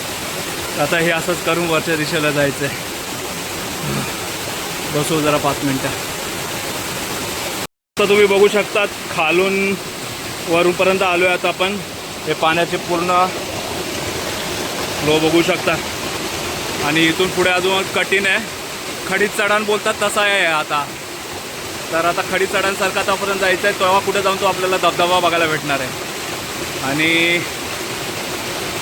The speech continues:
झाला असेल आता पाऊण तास व्हायला आला आहे, पण मजा वाटते. तर हे बघू शकता, पुन्हा एकदा दाखवतो मोठ्या स्क्रीनवरती.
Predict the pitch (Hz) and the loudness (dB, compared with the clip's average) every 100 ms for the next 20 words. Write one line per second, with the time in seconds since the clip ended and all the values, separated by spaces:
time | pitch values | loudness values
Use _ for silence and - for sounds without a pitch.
0 | - 143 156 175 175 156 160 151 156 160 | -4 0 2 2 2 2 2 0 0 0
1 | 156 147 - 156 160 143 120 - - - | 0 0 0 0 2 0 -2 -4 -6 -6
2 | - - 170 185 180 175 165 - 147 - | -4 -2 2 4 4 4 2 0 -2 -2
3 | - - - - - - - - - - | -6 -4 -6 -4 -6 -4 -4 -4 -4 -4
4 | - - - - - - - - - - | -4 -6 -6 -4 -2 0 0 0 0 -2
5 | - - - 180 175 175 180 190 202 - | -2 -2 4 6 8 10 8 8 6 4
6 | 214 196 185 190 185 180 190 180 165 185 | 2 4 4 6 4 6 6 6 4 4
7 | 196 208 220 170 - 156 156 160 160 180 | 6 4 4 -4 -8 -6 0 2 4 4
8 | 175 180 175 180 165 156 175 | 4 4 4 6 4 6 4